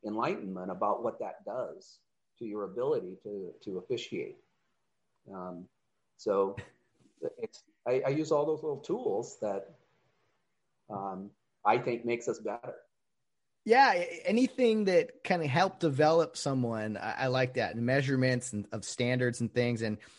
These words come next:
Speaker 2: you know, pause, read, react is a, is a great concept in, in baseball and, and can be used in football. And for those that don't officiate,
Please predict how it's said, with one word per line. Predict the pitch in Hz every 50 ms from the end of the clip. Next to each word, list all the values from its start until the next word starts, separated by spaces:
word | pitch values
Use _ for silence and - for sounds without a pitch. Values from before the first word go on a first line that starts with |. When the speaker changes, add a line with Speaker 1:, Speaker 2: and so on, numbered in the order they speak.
| - - - - _ _
Speaker 2:
you | 147 143
know, | 143 127
pause, | - - 165 175 175 160 147
read, | 156 160 156 139
react | 143 139 139 139 135 131 135 135
is | 117 113
a, | 110 101 - 117
is | 110 110
a | 101
great | 98 110 123 139 131
concept | - - 131 123 127 127 - 131 127 127 - -
in, | 113 110 107 -
in | 113 107 98
baseball | 107 117 123 127 - - 123 117 120 120 113
and, | 98 95 95 90 -
and | 95 101 92 90 90 87 - _ _ _ -
can | - 104
be | 98
used | 107 131 123 117
in | 110
football. | - - 143 131 - 143 139 131
And | 127 127
for | - -
those | 151 196 208 240
that | - 165
don't | - 143 165 202
officiate, | 180 - - 117 107 - - 107 107 107 107 -